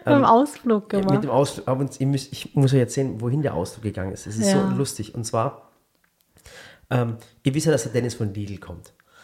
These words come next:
Speaker 2: Und, ähm, wie gesagt, Lidl hat schon vor, vor, vor Jahren schon angefragt gehabt bei uns und wir haben dann immer Nein gesagt, immer Nein gesagt. Und dann hat uns halt der Dennis auch über Lidl ein bisschen aufgeklärt,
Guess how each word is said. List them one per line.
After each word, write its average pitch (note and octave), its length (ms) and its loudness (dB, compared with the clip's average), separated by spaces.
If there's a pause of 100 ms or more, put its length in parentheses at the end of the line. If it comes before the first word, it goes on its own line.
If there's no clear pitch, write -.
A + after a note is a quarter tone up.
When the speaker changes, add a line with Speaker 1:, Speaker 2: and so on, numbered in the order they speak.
(280)
Speaker 2:
Und, B2+ 400 -2
ähm, G#2+ 340 -4
wie C3+ 140 -10
gesagt, A2+ 340 -8
Lidl C#3+ 220 0
hat B2 120 -6
schon B2 140 -8
vor, G#2+ 500 -4
vor, G#2 180 -4
vor A2 140 0
Jahren A2 500 -2
schon - 200 -6
angefragt A2+ 560 -6
gehabt A2 300 -8
bei A2 100 -4
uns G#2 280 -6
und G#2 140 -6
wir G#2+ 80 2
haben G#2+ 140 2
dann A2 80 -2
immer G2+ 160 -4
Nein G#2+ 260 -4
gesagt, - 220 -10
immer G#2 100 0
Nein A2+ 220 0
gesagt. - 380 -10 (480)
Und B2+ 80 2
dann A2+ 100 2
hat C#3 100 0
uns C#3+ 140 0
halt B2 100 -2
der A2 80 -4
Dennis B2 320 -2
auch G#2 300 0
über G#2+ 220 -6
Lidl C3 320 0
ein A2 60 -6
bisschen G2+ 220 -6
aufgeklärt, - 680 -2